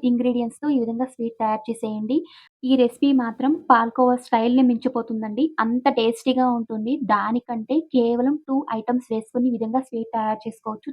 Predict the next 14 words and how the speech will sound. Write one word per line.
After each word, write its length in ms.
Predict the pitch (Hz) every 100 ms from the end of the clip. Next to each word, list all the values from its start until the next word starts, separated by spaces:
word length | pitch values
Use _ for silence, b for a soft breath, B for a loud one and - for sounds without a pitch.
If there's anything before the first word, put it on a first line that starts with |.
| -
తప్పకుండా 580 | 220 _ 262 254 233
ట్రై 200 | 240 220 214
చేయండి. 420 | - 226 220 254 320 B B
ఈ 100 | 247
రక్షాబంధన్‌కి 840 | 247 226 - 262 233 214 214 - 302 349 _ - -
తయారు 300 | 240 220 226
చేసేయండి. 480 | 233 226 220 220 320 -
అంతేకాదండి 720 | 214 240 247 226 220 220 339 - 233
ఏ 120 | 226
ఫెస్టివల్ 500 | 262 240 233 247 247
అని 120 | 247 240
కానీ 280 | 208 214 349 -
కేవలం 380 | 247 233 254 285
టూ 120 | 269